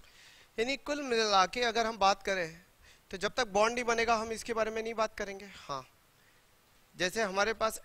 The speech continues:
एचएक्स है, एचएफ़ मान लिया मैंने, या मैं मान ले रहा हूँ एच सी एल, ठीक है, और ये बॉन्डिंग इलेक्ट्रॉन है, होने कहाँ चाहिए थे, सेंटर में,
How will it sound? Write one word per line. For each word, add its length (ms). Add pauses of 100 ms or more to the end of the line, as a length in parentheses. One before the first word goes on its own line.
एचएक्स 420
है, 140 (360)
एचएफ़ 440
मान 180
लिया 200
मैंने, 280 (160)
या 320
मैं 260 (300)
मान 180
ले 100
रहा 120
हूँ 100 (120)
एच 320 (960)
सी 340
एल, 160 (1040)
ठीक 220
है, 120 (1120)
और 140
ये 160
बॉन्डिंग 360
इलेक्ट्रॉन 440
है, 100 (1600)
होने 220
कहाँ 180
चाहिए 280
थे, 160
सेंटर 420
में, 180